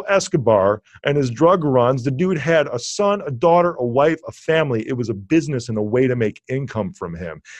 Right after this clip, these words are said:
It's not some unknown face on the other side. It's a freaking human being that is doing this. And they don't even have an emotional connection to what you do in your life and everything else. The only reason they're targeting you is because you're vulnerable.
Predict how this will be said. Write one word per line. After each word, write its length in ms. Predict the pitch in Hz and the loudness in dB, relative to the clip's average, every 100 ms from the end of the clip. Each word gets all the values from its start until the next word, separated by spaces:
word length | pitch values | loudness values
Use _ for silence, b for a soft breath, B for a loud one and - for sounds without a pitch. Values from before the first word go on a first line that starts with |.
| B | B
It's 200 | - - | -4 -4
not 240 | 127 160 190 | 0 0 0
some 300 | - 190 147 - | 0 2 0 -2
unknown 400 | 156 165 165 160 | 0 2 2 0
face 340 | 123 147 139 131 | 0 0 0 -2
on 60 | |
the 120 | 120 | 2
other 160 | 123 120 | 2 2
side. 420 | - 131 117 95 | -2 -2 0 -2
It's 160 | - - | -4 -4
a 60 | 113 | -4
freaking 580 | - - 143 139 127 117 _ | -4 -4 -4 -4 -8 -10 _
human 380 | 127 120 117 107 - - | -6 -4 -4 -6 -10 -6
being 420 | 95 117 101 76 - _ _ _ _ _ _ _ | -2 0 -2 -8 -18 _ _ _ _ _ _ _
that 140 | 117 113 | 2 2
is 120 | 101 | 2
doing 320 | 95 131 120 | 2 4 4
this. 160 | 101 - 127 | 0 -2 -2
And 140 | 131 | 2
they 100 | 156 | 2
don't 260 | 143 165 160 | 4 2 2
even 160 | 147 | -4
have 260 | 127 135 131 | -4 -4 -2
an 60 | 127 | -2
emotional 520 | 113 120 135 127 110 | 0 0 0 -4 -6
connection 680 | 113 107 113 - 95 65 _ _ _ _ _ _ | -4 -4 -4 -6 -14 -16 _ _ _ _ _ _
to 100 | - | -6
what 320 | 113 123 120 71 | 2 2 2 0
you 400 | 69 147 127 131 | -6 -2 0 2
do 320 | 104 127 110 | 2 4 4
in 80 | 104 | 2
your 140 | 117 | 0
life 360 | 107 123 110 113 | 2 2 2 -2
and 80 | |
everything 380 | 117 110 110 104 | -2 -2 -4 -4
else. 320 | 120 101 90 B B - | -2 -2 -6 B B -2
The 100 | 147 | 2
only 220 | 165 170 | 2 4
reason 300 | 160 143 127 | 2 2 0
they're 100 | 113 | -4
targeting 480 | - - 180 185 190 | -4 -2 -2 -2 -2
you 200 | 190 208 | -4 -4
is 140 | 117 98 | -6 -6
because 360 | 110 - 120 | -6 -4 -6
you're 120 | 98 | -6
vulnerable. 760 | 87 82 110 104 85 76 60 | -8 -2 0 0 -4 -8 -12